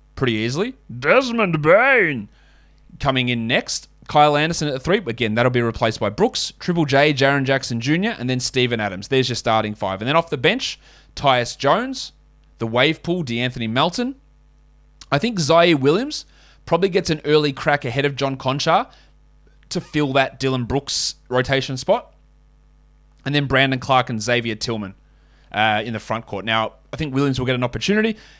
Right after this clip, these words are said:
He's not gonna stick in the rotation, but with Brooks out, he gets that chance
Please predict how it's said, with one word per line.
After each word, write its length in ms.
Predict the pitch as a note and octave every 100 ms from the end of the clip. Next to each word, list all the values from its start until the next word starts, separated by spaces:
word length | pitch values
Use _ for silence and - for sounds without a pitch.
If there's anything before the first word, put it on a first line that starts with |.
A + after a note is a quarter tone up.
| _
He's 160 | - C3+
not 140 | C#3+
gonna 140 | A#2+ A2+
stick 320 | - F#3 F3
in 100 | D3
the 80 | B2+
rotation, 560 | B2 A#2+ C3+ D3 G3+
but 180 | C3+ C3+
with 180 | B2+ A#2
Brooks 280 | E3 E3 C#3
out, 200 | C#3 C3+
he 100 | A2
gets 220 | C3 -
that 180 | A#2+ A2
chance 340 | B2+ B2 A#2+